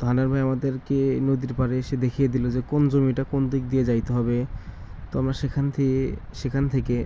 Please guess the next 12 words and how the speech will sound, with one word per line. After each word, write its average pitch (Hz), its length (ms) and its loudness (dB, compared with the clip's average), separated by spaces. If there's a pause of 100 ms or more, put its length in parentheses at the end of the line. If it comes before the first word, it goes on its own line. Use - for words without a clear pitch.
(120)
নদী 131 300 2
পার 123 240 2
হব। 123 140 0
যদিও 139 260 0
নদীটা 135 360 0
ভরা 117 220 2
ছিল 123 240 0
না, 117 340 0
এটাকে 120 320 0
মরা 123 260 4
নদী 120 220 4
বলে। 113 340 2